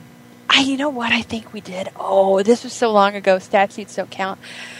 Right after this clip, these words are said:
I think we, um, uh,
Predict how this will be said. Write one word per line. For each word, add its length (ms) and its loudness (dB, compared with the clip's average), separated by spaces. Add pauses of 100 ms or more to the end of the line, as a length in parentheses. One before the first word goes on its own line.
(400)
I 100 4
think 540 0
we, 240 0
um, 460 -2 (1200)
uh, 540 6